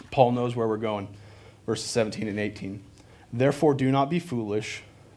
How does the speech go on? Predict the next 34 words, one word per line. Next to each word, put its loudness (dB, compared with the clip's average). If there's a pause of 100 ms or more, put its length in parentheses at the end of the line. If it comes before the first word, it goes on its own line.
but 2
understand 2
what -6
the -4
will -2
of -4
the -2
Lord 4
is. -10 (680)
And -8
do 2
not 0
get -4
drunk -2
with -8
wine, 2
for -8
that 4
is -4
debauchery, 0 (460)
but 4 (260)
be -6
filled -2 (400)
with -4
the -2
Spirit." -4 (420)
So -2
how 2
are 6
we 2
to -6
redeem 2
our 0
time? -2